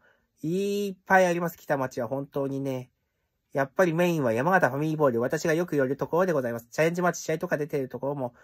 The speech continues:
北町でございます。ちょうど下條つながりますね。今はなくなった芭蕉の湯は、とパチンコ。パチンコは継続ですが、芭蕉の湯は閉店となって、まさに寂しいちゃん。工場は確か麺の小川、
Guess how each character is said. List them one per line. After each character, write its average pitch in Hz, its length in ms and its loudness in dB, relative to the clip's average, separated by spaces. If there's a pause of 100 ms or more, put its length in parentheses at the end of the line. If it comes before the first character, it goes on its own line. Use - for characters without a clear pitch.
(340)
北 - 240 0
町 156 220 -2
で 185 100 -2
ご 156 100 0
ざ 131 60 2
い 123 60 0
ま 120 80 -8
す。 - 120 -20 (280)
ち - 80 -10
ょ 147 40 0
う 143 40 -4
ど 143 60 -6
下 180 260 0
條 170 140 0
つ - 100 -14
な 131 80 -4
が 127 60 -2
り 123 60 -4
ま 127 80 -6
す - 100 -12
ね。 113 200 -12
今 180 140 2
は 147 100 4
な 127 100 -2
く - 80 -6
な 143 100 0
っ 139 80 -12
た 135 240 -2 (420)
芭 170 60 8
蕉 151 340 6
の 123 120 0
湯 127 140 0
は、 110 220 0 (640)
と 175 120 2
パ - 220 -8
チ - 120 -8
ン 139 60 -6
コ。 120 240 -2 (120)
パ 156 100 -4
チ 190 120 -4
ン - 20 -2
コ 208 80 4
は 190 60 4
継 156 140 0
続 139 160 -4
で 143 120 0
す 139 100 -8
が、 107 80 -6
芭 151 100 2
蕉 175 140 2
の 143 100 0
湯 151 80 -2
は 147 80 2
閉 147 200 0
店 175 220 -2
と 170 100 -2
な 160 100 0
っ 160 100 -10
て、 123 200 -2 (360)
ま 170 100 -2
さ 165 100 -2
に 175 180 -4 (100)
寂 151 300 2
し 175 180 -4
い 156 40 -6
ち 139 120 -2
ゃ 120 40 0
ん。 107 140 -10
工 151 260 0
場 175 140 2
は 139 100 2
確 156 180 -2
か 120 100 -4
麺 165 300 -2
の 120 220 -2
小 120 60 -4
川、 123 360 -2